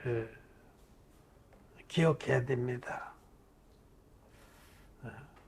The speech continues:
멀지 않았습니다. 우리가 이렇게 한 해 한 해,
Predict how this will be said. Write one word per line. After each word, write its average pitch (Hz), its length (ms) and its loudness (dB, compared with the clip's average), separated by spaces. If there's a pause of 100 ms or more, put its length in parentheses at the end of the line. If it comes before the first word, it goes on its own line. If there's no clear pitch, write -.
(140)
멀지 185 340 12
않았습니다. 151 840 10
우리가 120 340 2
이렇게 120 320 0
한 147 240 4
해 127 80 6
한 127 160 4
해, 127 260 4